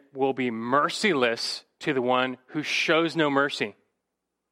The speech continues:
The only difference here in verses fourteen and fifteen is that he puts this in the future tense, which likely indicates that the judgment he's talking about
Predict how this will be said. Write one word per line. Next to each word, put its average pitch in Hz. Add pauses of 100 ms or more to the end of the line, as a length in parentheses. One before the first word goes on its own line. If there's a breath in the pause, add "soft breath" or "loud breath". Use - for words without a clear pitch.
(1000 soft breath)
The 180
only 202
difference 202
here 220
in 202
verses 180
fourteen 185
and 127
fifteen 170
is 135
that 135
he 143
puts -
this 220
in 175
the 143
future -
tense, - (640 soft breath)
which -
likely 208
indicates 180
that 139
the 143
judgment 202
he's 135
talking 202
about 120